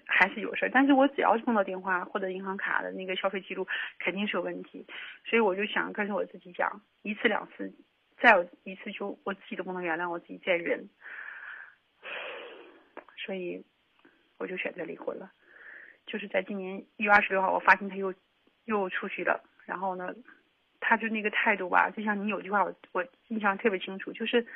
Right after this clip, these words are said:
你的行为我可以原谅，但你的态度我不能接受。就是，就回来的那么，那么叫嚣的，我就特别，特别生气。所以我就，我当时的想法也特别错误，就是我想的，如果你能改好，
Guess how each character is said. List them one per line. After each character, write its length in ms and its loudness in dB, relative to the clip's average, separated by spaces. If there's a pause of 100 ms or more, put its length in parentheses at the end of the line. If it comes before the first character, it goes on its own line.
(420)
你 60 -6
的 100 4
行 180 4
为 100 10
我 80 6
可 140 -2
以 20 -2
原 180 -2
谅， 160 0
但 160 -4
你 80 -8
的 120 -4
态 240 2
度 100 -8
我 140 -4
不 160 -4
能 160 -2
接 120 -2
受。 240 -2 (480)
就 120 -2
是， 180 0 (540)
就 100 -8
回 220 0
来 100 4
的 100 2
那 120 4
么， 200 2 (640)
那 140 2
么 80 2 (300)
叫 180 10
嚣 180 2
的， 120 2
我 80 2
就 100 -2 (100)
特 200 6
别， 80 6
特 80 -4
别 100 -2
生 220 -10
气。 260 -10
所 160 -4
以 60 -2
我 100 -2
就， 180 -2 (600)
我 100 2
当 160 12
时 80 4
的 100 6
想 200 6
法 120 6
也 60 0
特 140 -6
别 100 -4
错 300 2
误， 100 0
就 140 -6
是 280 -2 (140)
我 100 -2
想 220 4
的， 100 -2
如 200 -4
果 100 2
你 140 -4
能 160 -4
改 180 4
好， 480 4